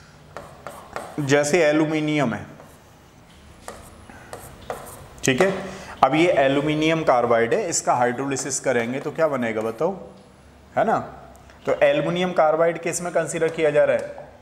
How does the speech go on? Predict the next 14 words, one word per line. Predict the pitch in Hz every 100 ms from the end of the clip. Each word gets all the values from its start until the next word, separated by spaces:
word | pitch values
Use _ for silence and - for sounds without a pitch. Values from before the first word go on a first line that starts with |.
| - - - - - - - - - -
aluminium | 131 139 147 156 156
carbide | 156 127 127 139 139
consider | 135 120 135 127
किया | 123 120
जा | 117
रहा | 120
है | 190
आयोनिक | 113 107 110 - - -
कंपाउंड | 113 101 98 90
में, | 90 - -
ionic | 113 113 147 185
carbide | 120 101 95 90
में। | - - - _ _ _ - -
तो | -